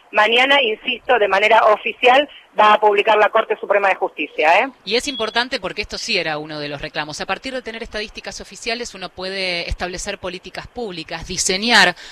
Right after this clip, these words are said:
Speaker 2: algún plan de atención para las víctimas. Otro de los puntos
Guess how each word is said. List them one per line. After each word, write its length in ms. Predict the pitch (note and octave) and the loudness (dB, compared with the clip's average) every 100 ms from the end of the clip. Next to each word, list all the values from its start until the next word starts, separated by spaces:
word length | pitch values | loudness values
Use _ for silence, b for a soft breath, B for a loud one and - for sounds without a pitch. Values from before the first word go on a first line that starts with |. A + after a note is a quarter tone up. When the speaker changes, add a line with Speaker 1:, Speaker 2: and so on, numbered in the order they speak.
| B | B
Speaker 2:
algún 440 | E3+ E3 G3+ F#3+ | -4 -4 -10 -14
plan 320 | F3+ F#3+ G3+ | -6 -6 -4
de 100 | F#3+ | -6
atención 580 | E3+ D#3+ E3+ - G#3 G#3 | -6 -6 -8 -4 -4 -4
para 180 | - D#3+ | -2 -2
las 120 | D#3+ | -2
víctimas. 600 | G3 G#3+ - E3+ E3+ - - B B | -2 -4 -6 -8 -6 -8 -12 B B
Otro 200 | - F4 | -4 0
de 100 | C4+ | 0
los 120 | A3 | 0
puntos 880 | C4+ D4+ D#4 C#4 A#3 G3+ F#3 F3 - | -4 -6 0 4 4 4 2 -2 -8